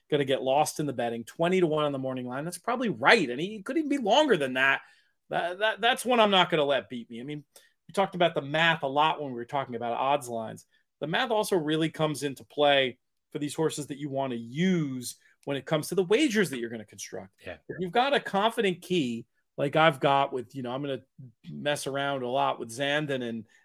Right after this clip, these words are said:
Speaker 1: and Mo Donegal. It costs so little for a good return to put a twenty to one shot on top of them in exactas. You know, I'm, I'm, I'm not gonna,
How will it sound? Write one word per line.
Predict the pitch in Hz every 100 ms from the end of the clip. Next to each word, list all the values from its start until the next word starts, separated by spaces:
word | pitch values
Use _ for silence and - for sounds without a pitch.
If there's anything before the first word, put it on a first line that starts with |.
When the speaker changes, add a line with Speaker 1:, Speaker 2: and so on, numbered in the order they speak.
| -
Speaker 1:
and | 139
Mo | 131 123
Donegal. | 139 143 110 107 - _
It | 196
costs | - 240 226 -
so | - - 220
little | 311 226 196 262 151 87 _ _ -
for | 185
a | 160
good | 156 214
return | 185 143 175 180 139 120
to |
put | 117 156
a | 131 _ -
twenty | - 160 208
to | 185
one | 143 170
shot | 170 - 139 135
on | 127
top | 120 151 160
of |
them | 127 123 120 - _ _ -
in | 170
exactas. | 127 113 151 180 - 92 113 - _ _ -
You | 135
know, | 127
I'm, | 139 160
I'm, | 143 165 165
I'm | 165
not | 185 180 170
gonna, | 165 143